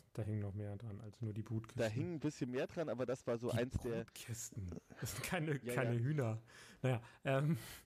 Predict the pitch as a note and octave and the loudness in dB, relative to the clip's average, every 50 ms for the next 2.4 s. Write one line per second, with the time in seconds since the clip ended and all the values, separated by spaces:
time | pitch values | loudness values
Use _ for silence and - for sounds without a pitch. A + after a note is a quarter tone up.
0 | _ _ - - - - - - - - A2 A#2+ B2 A2 A#2+ B2+ B2+ - - A2 | _ _ -10 -6 -4 -4 -4 -4 -4 -2 0 0 0 2 0 0 -2 -2 -2 -2
1 | B2+ A#2+ A2+ C3+ F#3 - - D#3+ D3+ - - B2+ B2 B2+ B2+ A2+ A#2 A2+ A2+ A#2+ | -2 0 0 0 -2 0 -2 -2 -2 0 0 0 2 2 0 0 2 2 2 0
2 | A#2+ - - A#2 A2+ A2+ A#2 | 0 0 2 2 2 2 0